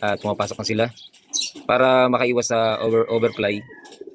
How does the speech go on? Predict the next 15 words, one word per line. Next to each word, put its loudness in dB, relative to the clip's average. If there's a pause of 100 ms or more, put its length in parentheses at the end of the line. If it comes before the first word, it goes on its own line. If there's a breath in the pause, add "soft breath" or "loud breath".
(180)
is -4
yung -2
stage -2
ng, 0
ah, 2
one, 2 (720)
one 2
month 2
and -2
a -2
half 0 (600)
hanggang 0
two 0
months 2
ay 2